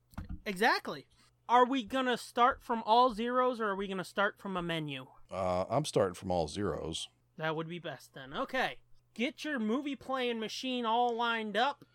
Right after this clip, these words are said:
Speaker 1: Get your English subtitles on, Mister Fitz, as I have just done.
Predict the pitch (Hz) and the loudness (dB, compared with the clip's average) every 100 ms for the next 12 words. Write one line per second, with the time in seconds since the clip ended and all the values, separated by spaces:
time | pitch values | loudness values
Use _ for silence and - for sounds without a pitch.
0 | 170 233 - 185 - 262 269 262 - - | -6 -6 -4 -8 -6 -4 -4 -4 -4 -2
1 | 240 208 254 240 233 208 226 240 240 240 | -2 0 0 2 0 -2 -2 -2 -4 -6
2 | - 220 - 233 285 - 185 190 226 233 | -6 -8 -2 -2 0 -2 0 2 2 0
3 | 180 226 240 - 214 247 302 | -6 -4 -4 -4 -4 -2 -4